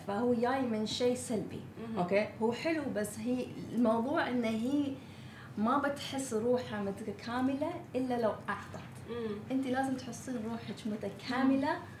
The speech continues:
Speaker 1: حتى لو ما أعطيتي، أنت
Speaker 2: مم.
Speaker 1: متكاملة. أوكي؟ ما تق-، لو عندك كوب الحين،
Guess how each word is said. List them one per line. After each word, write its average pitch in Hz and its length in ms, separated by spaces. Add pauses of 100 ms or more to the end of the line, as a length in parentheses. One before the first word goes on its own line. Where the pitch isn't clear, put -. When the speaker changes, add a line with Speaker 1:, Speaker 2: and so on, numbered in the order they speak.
(240)
Speaker 1:
حتى 262 220
لو 226 100
ما 233 180
أعطيتي، 190 600 (300)
أنت 269 260
Speaker 2:
مم. 254 100
Speaker 1:
متكاملة. 208 680 (400)
أوكي؟ 208 380 (300)
ما 247 140
تق-، 269 180
لو 214 200
عندك 254 300 (160)
كوب 220 220
الحين، 180 380